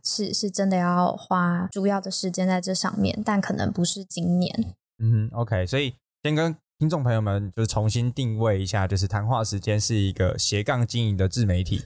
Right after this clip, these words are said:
Speaker 2: 对吧？
Speaker 1: 对。
Speaker 2: 所以透过斜杠，因为我觉得其实我之前访过很多在自媒体创业，而且都已经做成的，他们也有经历过这个过程，就一样都有自己的本业，同时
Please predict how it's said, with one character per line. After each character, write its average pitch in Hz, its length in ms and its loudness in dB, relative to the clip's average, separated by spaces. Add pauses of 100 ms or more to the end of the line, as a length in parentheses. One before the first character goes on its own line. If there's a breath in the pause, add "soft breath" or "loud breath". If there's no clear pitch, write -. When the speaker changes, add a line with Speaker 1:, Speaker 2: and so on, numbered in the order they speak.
(160)
Speaker 2:
对 104 80 0
吧？ 92 220 -2 (240)
Speaker 1:
对。 226 120 -4
Speaker 2:
所 127 120 0
以 131 260 -2
透 196 140 2
过 180 180 2
斜 123 160 0
杠， 131 140 -2
因 175 40 0
为 202 60 2
我 143 100 4
觉 120 100 0
得 117 60 2
其 107 120 0
实 104 320 2
我 113 80 2
之 135 60 0
前 147 100 2
访 113 120 0
过 120 120 2
很 107 100 2
多 104 140 0
在 104 100 2
自 107 100 -2
媒 107 80 0
体 101 80 2
创 98 200 0
业， 98 140 2
而 92 40 4
且 107 100 0
都 104 140 2
已 104 60 2
经 104 120 0
做 104 240 2
成 85 340 -4
的， 98 180 -6
他 - 100 -8
们 160 100 -2
也 117 100 0
有 104 120 4
经 107 160 -2
历 110 100 0
过 107 140 0
这 110 100 0
个 101 80 4
过 92 220 2
程， 90 100 0 (440)
就 139 100 0
一 131 140 0
样 165 160 0
都 151 80 0
有 139 100 4
自 131 120 -4
己 110 140 -4
的 92 280 2 (100)
本 90 180 -2
业， 107 240 0 (400)
同 110 180 2
时 101 360 2